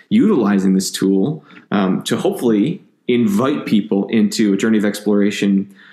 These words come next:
that includes, um, the catechumenal process and initiation into the fullness of the life of, of the Catholic Church. Um, so I like to draw the distinction between content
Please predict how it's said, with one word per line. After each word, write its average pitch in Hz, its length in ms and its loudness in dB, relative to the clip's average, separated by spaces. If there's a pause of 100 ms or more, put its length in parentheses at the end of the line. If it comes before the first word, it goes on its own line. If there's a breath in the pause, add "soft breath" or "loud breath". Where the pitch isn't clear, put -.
(120)
that 101 120 0
includes, 110 840 0
um, 101 380 -4
the - 60 0
catechumenal 113 640 -2
process 101 560 -2
and 110 140 0
initiation 101 680 2
into 95 160 0
the - 80 -8
fullness - 400 -4
of - 180 -6 (380 loud breath)
the 101 100 -2
life 98 300 0
of, 98 240 -4
of - 120 -4
the 101 80 0
Catholic 98 320 -4
Church. - 480 -6 (500 loud breath)
Um, 107 360 -2
so 110 180 -2
I 117 60 -2
like 131 200 -2
to 131 80 0
draw 117 180 0
the 107 80 0
distinction 107 480 0
between 98 320 0
content 131 1000 -2